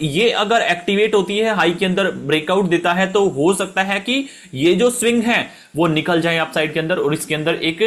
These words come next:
अच्छी खासी तेजी आपको देखने को मिले, ठीक है, क्योंकि इंडिया के मार्केट के अंदर आप देखोगे तो गिरावट है वो ज्यादा हो चुकी है, अ, यहाँ पे other global market के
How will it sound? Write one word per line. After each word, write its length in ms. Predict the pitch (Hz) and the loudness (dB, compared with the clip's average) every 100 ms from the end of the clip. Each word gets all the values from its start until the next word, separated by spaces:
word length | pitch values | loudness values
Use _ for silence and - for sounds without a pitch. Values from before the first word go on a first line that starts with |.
| 226 - - | -2 -8 -6
अच्छी 240 | 135 - | -4 -4
खासी 240 | 160 156 170 | -4 -4 -2
तेजी 300 | 170 139 151 | -2 -2 0
आपको 220 | 147 160 | 0 0
देखने 240 | 143 143 | -2 -2
को 120 | 165 196 | -2 0
मिले, 280 | 143 139 117 - - | 0 -2 -2 -10 -10
ठीक 160 | - 175 | -6 -2
है, 80 | 185 - - | -2 -4 -4
क्योंकि 240 | 185 190 233 | 0 2 0
इंडिया 560 | 165 185 190 233 - | 0 2 4 2 0
के 120 | - 247 | 0 0
मार्केट 500 | 175 156 156 226 226 | 0 0 0 -2 0
के 80 | 220 | -2
अंदर 200 | 196 190 | -2 0
आप 180 | 156 | 0
देखोगे 420 | 160 156 175 165 180 | 0 -2 -2 -2 0
तो 140 | 208 | 0
गिरावट 520 | 165 151 151 180 233 | 0 0 2 2 0
है 200 | 226 240 | 0 0
वो 160 | 226 233 | 2 2
ज्यादा 260 | 160 143 | 2 2
हो 160 | 151 160 | 2 0
चुकी 280 | 165 160 185 | -2 -2 0
है, 160 | 220 240 - - - | 0 -2 -8 -16 -2
अ, 320 | 147 151 135 | 2 2 0
यहाँ 320 | 139 147 165 170 | -4 -2 0 2
पे 180 | 247 269 - - | 0 -2 -4 -2
other 180 | 156 190 | 2 2
global 360 | 170 165 165 160 | 4 2 2 0
market 360 | 143 139 160 | 0 0 -4
के 160 | 233 | -2